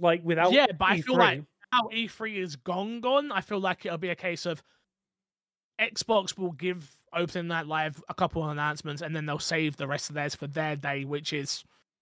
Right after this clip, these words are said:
Speaker 2: four months down the line. And the same thing for PlayStation. I just don't think, well, I don't remember, when did we, when did we get them anymore? Like, we, not
Speaker 1: Around
Speaker 2: as close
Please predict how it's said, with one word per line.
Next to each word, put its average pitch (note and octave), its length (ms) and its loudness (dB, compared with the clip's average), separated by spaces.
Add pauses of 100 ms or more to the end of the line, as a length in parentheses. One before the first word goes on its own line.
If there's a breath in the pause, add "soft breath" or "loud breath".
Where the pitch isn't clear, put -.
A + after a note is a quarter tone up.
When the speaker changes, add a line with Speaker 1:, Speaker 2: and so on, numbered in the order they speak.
(120)
Speaker 2:
four D#3 220 0
months C#3 220 -6
down C#3+ 180 0
the C3+ 80 0
line. C#3 240 2
And B2+ 100 -10
the C#3+ 40 -8
same D#3 220 0
thing D#3 160 -4
for D3+ 80 -8
PlayStation. D#3+ 500 -2
I D3 60 -2
just E3 160 0
don't G3+ 180 6
think, F3+ 360 2 (800 soft breath)
well, G#3 160 6
I G#3 80 4
don't A#3+ 200 6
remember, F#3+ 400 4
when C4+ 200 6
did D4 120 4
we, C#4+ 80 2
when A#3 200 6
did B3+ 100 2
we A#3+ 80 2
get G#3 220 0
them E3+ 120 -4
anymore? A#2+ 440 -12 (500)
Like, F#3 180 6
we, F3+ 160 6 (220)
not F#3+ 160 6
Speaker 1:
Around A3+ 160 10
Speaker 2:
as G3 120 6
close G3 280 2